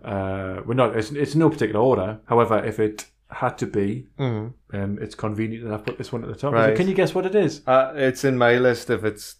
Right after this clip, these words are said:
Speaker 1: Is it?
Speaker 2: Yeah, if
Speaker 1: Is
Speaker 2: it's
Speaker 1: it?
Speaker 2: what I think it is.
Speaker 1: Freedom Fighters.
Speaker 2: Aye. Oh, no, I thought it was gonna be, I can't think of it.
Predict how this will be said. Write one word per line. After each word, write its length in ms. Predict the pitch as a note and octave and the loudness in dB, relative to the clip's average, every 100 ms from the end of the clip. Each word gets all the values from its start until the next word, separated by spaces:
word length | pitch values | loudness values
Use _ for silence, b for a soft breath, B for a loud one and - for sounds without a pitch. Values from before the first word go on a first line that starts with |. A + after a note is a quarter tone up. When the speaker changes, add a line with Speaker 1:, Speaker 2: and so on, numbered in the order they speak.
| _ | _
Speaker 1:
Is 180 | - E3+ | 2 4
it? 220 | E3 G#2+ | 4 2
Speaker 2:
Yeah, 340 | A#2+ A2 G#2 G#2 | 2 0 2 0
if 180 | A2 A#2 | 0 2
Speaker 1:
Is 160 | C#3+ | 4
Speaker 2:
it's 160 | A#2+ G2 | 4 4
Speaker 1:
it? 60 | |
Speaker 2:
what 180 | A#2+ A#2+ | 4 4
I 120 | A2+ | 4
think 260 | A2 A#2 A2 | 2 -2 -6
it 80 | F#2+ | -8
is. 240 | G2 F#2 | -8 -10
Speaker 1:
Freedom 440 | - - A2+ A2 G2+ | -16 -6 -4 -2 -4
Fighters. 500 | F#2+ F#2 F#2 F2 - _ _ - | -8 -8 -10 -12 -18 _ _ -2
Speaker 2:
Aye. 340 | A2+ G2+ F#2 - | 0 2 -2 0
Oh, 200 | D3 F#3+ | 4 4
no, 120 | D#3+ D#3+ | 6 4
I 80 | |
thought 200 | F3+ E3+ | 4 2
it 40 | C#3+ | 0
was 100 | A2+ | 0
gonna 160 | B2+ | -4
be, 160 | A#2 A2+ | -4 -4
I 480 | G2+ G2 - _ - | -4 -6 -12 _ -20
can't 200 | - G2+ | -8 -6
think 180 | F2 F#2+ | -6 -8
of 100 | F2+ | -8
it. 100 | F#2 | -10